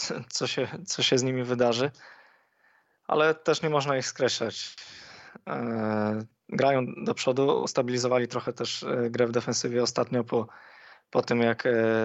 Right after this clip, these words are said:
dwóch doświadczonych zawodników, e, stoperów usiadło na ławce. Weszli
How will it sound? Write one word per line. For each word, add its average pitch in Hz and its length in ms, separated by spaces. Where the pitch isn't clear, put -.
dwóch 117 440
doświadczonych 120 640
zawodników, 117 580
e, - 40
stoperów 113 560
usiadło 117 320
na 113 80
ławce. 117 420
Weszli 117 520